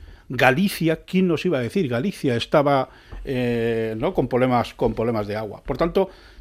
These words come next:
tenemos que mejorar mucho, eh, nuestra, nu-, nu-, ese, ese recurso. O las energías, que hoy tenemos, digamos, un gran reto, pero también una gran ventaja, y es que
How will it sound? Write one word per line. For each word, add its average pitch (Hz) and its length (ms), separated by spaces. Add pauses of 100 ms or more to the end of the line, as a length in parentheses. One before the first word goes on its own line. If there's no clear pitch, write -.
tenemos 190 320
que 170 100
mejorar 151 380
mucho, 160 500 (400)
eh, 139 220
nuestra, 123 640
nu-, 120 320
nu-, 120 180
ese, 139 260
ese 147 180
recurso. 120 480 (400)
O 160 120
las 131 180
energías, 117 600
que 135 240
hoy 175 340 (140)
tenemos, 139 460 (720)
digamos, 190 420
un 170 140
gran 139 200
reto, 180 260
pero 123 140
también 156 240
una 127 140
gran 123 200
ventaja, 107 500
y 123 80
es 139 140
que 135 260